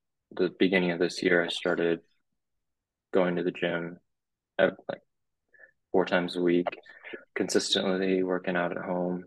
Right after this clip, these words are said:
So that was a habit that I built, and it's life-changing, to be honest. Um,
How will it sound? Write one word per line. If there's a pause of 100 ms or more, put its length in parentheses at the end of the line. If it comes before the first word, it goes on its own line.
So
that
was
a
habit
that
I
built,
and (400)
it's (380)
life-changing, (260)
to
be
honest. (1300)
Um,